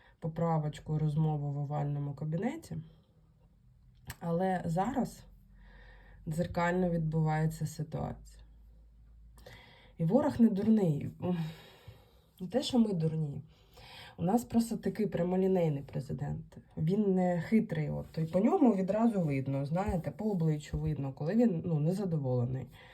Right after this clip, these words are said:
А ворог буде хитрувати. Він не буде відразу відмовлятися. Він буде тягнути кота за хвіст.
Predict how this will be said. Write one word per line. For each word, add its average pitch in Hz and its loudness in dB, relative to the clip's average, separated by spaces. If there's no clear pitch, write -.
А 165 -2
ворог 254 2
буде 226 6
хитрувати. 180 -4
Він 196 8
не 247 12
буде 226 6
відразу 165 4
відмовлятися. 156 -2
Він 220 4
буде 226 2
тягнути 165 0
кота 170 -4
за 160 -2
хвіст. 156 -10